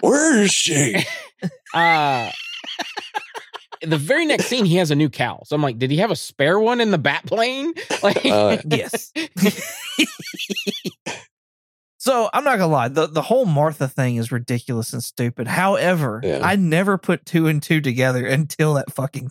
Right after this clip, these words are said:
Speaker 2: Oh my
Speaker 3: scene.
Speaker 2: God.
Speaker 3: I'm not gonna lie.
Speaker 1: <laughs>
Speaker 2: Well, I get, like, I get what Snyder was trying to do is, like, it, it's what snaps Batman and makes him realize, even though this dude's an alien, he's just like me. He has a mom.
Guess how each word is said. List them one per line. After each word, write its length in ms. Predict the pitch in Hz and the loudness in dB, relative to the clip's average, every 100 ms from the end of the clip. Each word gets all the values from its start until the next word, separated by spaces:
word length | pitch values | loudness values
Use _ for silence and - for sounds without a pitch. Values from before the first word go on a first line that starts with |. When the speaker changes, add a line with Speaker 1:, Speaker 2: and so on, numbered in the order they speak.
| 107 | -8
Speaker 2:
Oh 100 | 98 | -6
my 60 | |
Speaker 3:
scene. 100 | 87 - - | -6 -6 -6
Speaker 2:
God. 40 | |
Speaker 3:
I'm 220 | 123 180 | -4 -2
not 160 | 180 156 | -2 -4
gonna 160 | 175 160 | -2 -4
lie. 240 | 147 - - 151 - | -2 -4 -4 -6 -6
Speaker 1:
<laughs> 320 | - 123 - | 0 2 4
Speaker 2:
Well, 140 | 277 - | 2 2
I 140 | 240 | 0
get, 380 | 240 330 277 - | 2 0 0 0
like, 220 | 208 170 196 - - | 0 0 -4 -12 -4
I 160 | 196 | -2
get 640 | 202 131 120 - 175 202 151 | -2 -4 -6 2 2 2 -2
what 320 | 143 156 - | 2 2 0
Snyder 360 | - 143 131 123 | -4 0 0 0
was 120 | 110 | -2
trying 280 | 131 117 107 | -2 -2 -2
to 60 | |
do 180 | 95 104 | -4 -6
is, 100 | 95 | -4
like, 280 | 107 98 92 | -4 -4 -4
it, 200 | - 127 123 | -2 -2 -2
it's 260 | 147 135 - | 0 0 2
what 180 | 143 123 117 | 0 0 -4
snaps 440 | - - 175 180 143 | -8 0 2 2 2
Batman 360 | 147 127 135 127 | 2 2 -2 -2
and 120 | 117 | 0
makes 240 | 120 - | -2 -2
him 100 | 127 | -4
realize, 400 | 117 113 110 107 | -2 -2 -2 -4
even 240 | - 160 175 | -2 0 2
though 120 | 165 | 0
this 160 | 147 123 | 0 -2
dude's 220 | 139 120 | -2 -2
an 120 | 120 | -2
alien, 500 | 110 107 107 101 98 - _ _ _ _ _ _ - | -2 -2 -4 -6 -10 -14 _ _ _ _ _ _ -2
he's 280 | 143 165 - | 0 0 0
just 320 | 156 156 - | 0 0 2
like 260 | 139 131 | 2 2
me. 220 | 110 113 90 | -2 -4 -4
He 160 | 107 | -6
has 280 | 90 143 143 | -4 -2 0
a 60 | 143 | 0
mom. 720 | 123 113 120 104 80 80 156 | 2 2 2 0 -4 -12 -16